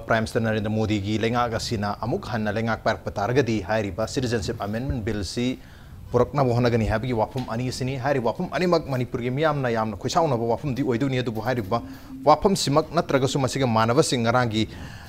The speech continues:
ꯌꯨꯊ ꯔꯦꯂꯤ ꯂꯈꯤꯝꯄꯨꯔ ꯑꯁꯥꯝꯗ ꯄꯥꯡꯊꯣꯛꯈꯤꯕ ꯑꯁꯤꯗ ꯐꯣꯡꯗꯣꯛꯈꯤꯕꯗꯤ ꯂꯩꯔꯦ꯫ ꯃꯔꯝ ꯑꯗꯨꯅ ꯍꯥꯏꯔꯤꯕ ꯋꯥꯐꯝ ꯑꯁꯤꯅ ꯃꯅꯤꯄꯨꯔꯒꯤ ꯃꯤꯌꯥꯝꯅ ꯃꯤꯄꯥꯏꯅꯔꯤꯕ ꯑ, ꯍꯥꯏꯔꯤꯕ ꯕꯤꯜ ꯑꯁꯤ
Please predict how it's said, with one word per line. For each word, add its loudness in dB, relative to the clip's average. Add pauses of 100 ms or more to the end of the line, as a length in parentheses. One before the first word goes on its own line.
ꯌꯨꯊ 8
ꯔꯦꯂꯤ 6
ꯂꯈꯤꯝꯄꯨꯔ 0
ꯑꯁꯥꯝꯗ -2
ꯄꯥꯡꯊꯣꯛꯈꯤꯕ 2
ꯑꯁꯤꯗ 2
ꯐꯣꯡꯗꯣꯛꯈꯤꯕꯗꯤ 0
ꯂꯩꯔꯦ꯫ 6 (220)
ꯃꯔꯝ 6
ꯑꯗꯨꯅ 4
ꯍꯥꯏꯔꯤꯕ 8
ꯋꯥꯐꯝ 2
ꯑꯁꯤꯅ 2
ꯃꯅꯤꯄꯨꯔꯒꯤ 0
ꯃꯤꯌꯥꯝꯅ 0
ꯃꯤꯄꯥꯏꯅꯔꯤꯕ 2 (640)
ꯑ, 2
ꯍꯥꯏꯔꯤꯕ 4
ꯕꯤꯜ 4
ꯑꯁꯤ 0